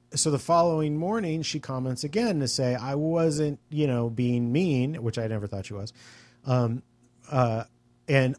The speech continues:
I ju-, I hate it because I had made the comment about vloggers before. She goes, "I hate it when people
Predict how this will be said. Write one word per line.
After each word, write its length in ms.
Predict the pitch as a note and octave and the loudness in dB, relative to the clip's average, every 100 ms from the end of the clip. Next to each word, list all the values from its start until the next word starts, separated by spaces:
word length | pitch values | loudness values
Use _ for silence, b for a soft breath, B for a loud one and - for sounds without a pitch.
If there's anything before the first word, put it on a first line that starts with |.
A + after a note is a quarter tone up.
| - | -2
I 300 | C3+ C#3 C#3 | 0 2 0
ju-, 320 | A#2+ C#3 C#3+ | -2 -2 0
I 160 | C3 C#3 | 0 0
hate 260 | B2 C3 | 0 0
it 120 | B2 | 0
because 240 | B2 A#2+ B2+ | -4 -2 0
I 80 | B2+ | 0
had 100 | A#2+ | 0
made 140 | A#2 | -2
the 40 | A2+ | -4
comment 260 | A2+ A2 | -4 -4
about 240 | G#2 G#2 G2+ | -4 -4 -4
vloggers 280 | G#2 G2+ G2 | -4 -6 -8
before. 260 | G#2+ A3 | -8 -6
She 140 | E3+ C#3 | -6 -4
goes, 180 | A#2+ A2+ | -2 -2
"I 120 | A2 | -4
hate 200 | A2+ A#2 | -4 -4
it 140 | A2+ | -6
when 180 | - A2 | -8 -8
people 440 | G#2+ A2+ - A2+ | -8 -10 -8 -10